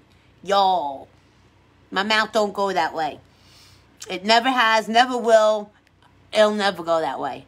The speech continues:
Ever, ever, ever, ever. Um, and you know what?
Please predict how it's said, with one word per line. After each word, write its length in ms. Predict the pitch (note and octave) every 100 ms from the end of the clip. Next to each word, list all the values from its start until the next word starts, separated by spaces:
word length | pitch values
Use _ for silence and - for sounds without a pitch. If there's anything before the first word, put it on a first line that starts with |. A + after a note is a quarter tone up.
| -
Ever, 480 | F#3+ G3 D#3+ E3+ C3+ - F3+
ever, 240 | F#3+ F#3
ever, 260 | E3+ F3 E3
ever. 360 | D#3 D#3 G#2 - _ _ _ _ _ - - - - -
Um, 500 | F3+ F3 E3+ D#3+ D3+ - _ _ _ -
and 300 | A3+ G#3+ G#3
you 80 | C4+
know 140 | C#4+
what? 220 | D4 D4